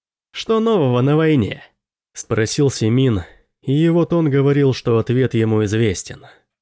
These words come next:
Заболачивание канала Гагар, убийство принца Тауэна, голод на станции Кайсао. Вопрос, в котором содержится ответ, несет скрытый смысл. Вор понял.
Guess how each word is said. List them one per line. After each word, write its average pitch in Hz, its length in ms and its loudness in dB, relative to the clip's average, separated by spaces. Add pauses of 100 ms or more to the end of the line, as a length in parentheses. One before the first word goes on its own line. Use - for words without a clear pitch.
(220)
Заболачивание 104 1000 0
канала 104 420 -2
Гагар, 98 480 -2 (460)
убийство 120 580 0
принца 123 380 -2
Тауэна, 95 580 -2 (420)
голод 127 520 0
на 113 100 -2
станции 113 540 -2
Кайсао. 104 840 -4 (500)
Вопрос, 139 480 -2
в - 120 -20
котором 131 380 -2
содержится 120 640 -2
ответ, 117 520 -2
несет 120 460 -2
скрытый 131 380 -2
смысл. - 560 -6 (500)
Вор 101 400 -2
понял. 87 540 -6